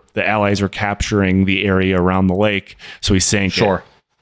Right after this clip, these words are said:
Speaker 2: Fair enough.
Speaker 1: So the Battle of Lake Tanganyika,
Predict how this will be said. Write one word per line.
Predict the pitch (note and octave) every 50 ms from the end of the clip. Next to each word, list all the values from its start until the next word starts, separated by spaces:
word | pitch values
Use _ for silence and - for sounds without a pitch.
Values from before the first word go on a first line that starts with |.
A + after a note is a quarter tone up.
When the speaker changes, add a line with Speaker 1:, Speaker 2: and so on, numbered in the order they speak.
| _ _ _ _ _ _ _ _ _ _ _ _ _ _ _ _ _ _ _ _ _ _ _ _ _ _ _ _ _ _
Speaker 2:
Fair | G2+ G2
enough. | F2+ F2+ G2 A2 -
Speaker 1:
So | - - A#2+ A#2 A2 A2 G#2+
the | G#2 G#2+
Battle | G2+ A2 A2 A2+ A2+ A#2+ A#2+ A2+
of | G#2 G#2+
Lake | A#2 A2 A2 A2 - -
Tanganyika, | - A#2 A2 A2+ G#2+ G2+ G2+ A#2 C#3 D#3 C#3+ - A2 G#2 G2+ G2+ G2+ G2+